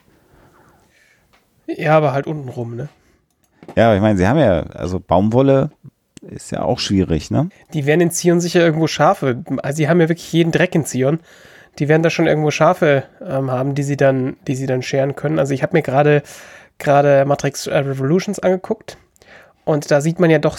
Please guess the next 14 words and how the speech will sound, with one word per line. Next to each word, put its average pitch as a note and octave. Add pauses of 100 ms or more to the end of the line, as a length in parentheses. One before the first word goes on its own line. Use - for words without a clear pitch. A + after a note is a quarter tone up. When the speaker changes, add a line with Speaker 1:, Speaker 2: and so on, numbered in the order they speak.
(140)
Speaker 1:
nochmal D#3+
sehr E3
viel F3
von D3+
Zion. E3+ (1300)
Und E3
diese F3+
Stadt F#3
ist -
sehr, G3
sehr, D#3+
sehr, D3
sehr C3
groß. A#2+